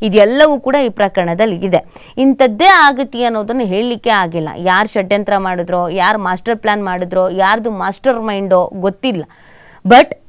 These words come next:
ಈ ಪ್ರಕರಣದಲ್ಲಿ ಒಮ್ಮೆ ಇದ್ದಂಥ ಸ್ಟೇಟ್ಮೆಂಟ್ ಮತ್ತೊಮ್ಮೆ ಇರ್ತಿರ್ಲಿಲ್ಲ, ಒಮ್ಮೆ ಇದ್ದಂಥ ವ್ಯಕ್ತಿ ಮತ್ತೊಮ್ಮೆ ಇರ್ತಿರ್ಲಿಲ್ಲ. ಯಾವ್ಯಾವ ವ್ಯಕ್ತಿ ಇನ್ ಆಗ್ತಿದ್ರು, ಯಾವ್ಯಾವ ವ್ಯಕ್ತಿ ವ-, ಔಟ್ ಆಗ್ತಿದ್ರು, ಗೆಸ್ಸು ಮಾಡೋಕ್ಕಾಗ್ತಿರ್ಲಿಲ್ಲ. So ಕೊನೆಯ ಹಂತದಲ್ಲಿ ಒಂದು ಪ್ರಯತ್ನ ಆಗಬೇಕಾಗಿತ್ತು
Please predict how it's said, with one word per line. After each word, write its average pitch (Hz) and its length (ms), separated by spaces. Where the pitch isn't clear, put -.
ಈ 247 100
ಪ್ರಕರಣದಲ್ಲಿ 247 880
ಒಮ್ಮೆ 285 520
ಇದ್ದಂಥ 247 360
ಸ್ಟೇಟ್ಮೆಂಟ್ 226 680
ಮತ್ತೊಮ್ಮೆ 247 560
ಇರ್ತಿರ್ಲಿಲ್ಲ, 190 640
ಒಮ್ಮೆ 285 440
ಇದ್ದಂಥ 254 400
ವ್ಯಕ್ತಿ 214 360
ಮತ್ತೊಮ್ಮೆ 262 520
ಇರ್ತಿರ್ಲಿಲ್ಲ. 180 640
ಯಾವ್ಯಾವ 254 480
ವ್ಯಕ್ತಿ 214 640
ಇನ್ 254 420
ಆಗ್ತಿದ್ರು, 247 540
ಯಾವ್ಯಾವ 214 420
ವ್ಯಕ್ತಿ 196 440
ವ-, 175 300
ಔಟ್ 254 280
ಆಗ್ತಿದ್ರು, 240 540
ಗೆಸ್ಸು 202 420
ಮಾಡೋಕ್ಕಾಗ್ತಿರ್ಲಿಲ್ಲ. 165 880
So 262 80
ಕೊನೆಯ 294 460
ಹಂತದಲ್ಲಿ 311 600
ಒಂದು 277 220
ಪ್ರಯತ್ನ 247 420
ಆಗಬೇಕಾಗಿತ್ತು 208 920